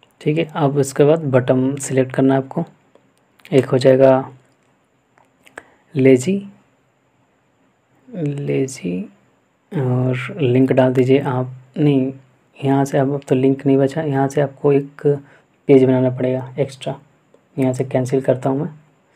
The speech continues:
cancel कीजिए। अब यहाँ से आप पेज पे जाइए,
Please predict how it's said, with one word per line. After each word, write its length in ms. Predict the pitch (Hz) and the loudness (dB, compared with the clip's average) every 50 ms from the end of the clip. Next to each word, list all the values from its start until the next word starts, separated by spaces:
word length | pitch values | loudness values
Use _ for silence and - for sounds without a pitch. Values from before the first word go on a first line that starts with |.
| _ _ _ _ _ _ _ _ _ _ _ _ _ _ _ _ _ _ - | _ _ _ _ _ _ _ _ _ _ _ _ _ _ _ _ _ _ -10
cancel 320 | - 135 127 120 135 131 | -6 -6 -2 0 0 -2
कीजिए। 380 | 123 127 131 131 135 143 170 185 - - _ _ _ _ _ _ _ _ _ _ _ _ _ _ _ _ _ _ | 0 0 -4 -2 -2 -4 -4 -6 -10 -18 _ _ _ _ _ _ _ _ _ _ _ _ _ _ _ _ _ _
अब 240 | - 180 - - - _ _ _ _ _ - | -16 -16 -16 -16 -18 _ _ _ _ _ -12
यहाँ 280 | - 143 135 139 139 | -8 -6 -4 -4 -4
से 180 | 135 135 151 143 | -4 -4 -2 -2
आप 160 | 139 135 135 - _ - | -2 -2 -4 -6 _ 4
पेज 240 | 131 131 131 131 - | 4 4 4 4 0
पे 100 | - 135 | -2 -2
जाइए, 380 | 127 135 135 131 139 156 170 | 0 0 0 0 -2 -4 -6